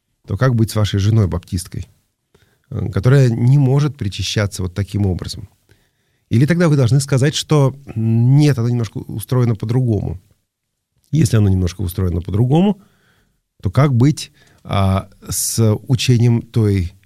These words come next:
части христианской церкви, в которую вы ходите? Как вы все это в семье, э, сочетать собираетесь?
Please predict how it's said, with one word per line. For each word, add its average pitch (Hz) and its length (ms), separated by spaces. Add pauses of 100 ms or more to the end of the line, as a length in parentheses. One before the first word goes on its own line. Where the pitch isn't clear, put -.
(100)
части 101 380
христианской 92 540
церкви, 170 300
в 98 40
которую 101 300
вы 95 80
ходите? 76 420 (680)
Как 110 160
вы 110 60
все 101 140
это 92 140
в - 80
семье, 107 520 (380)
э, 98 320
сочетать 110 460
собираетесь? - 640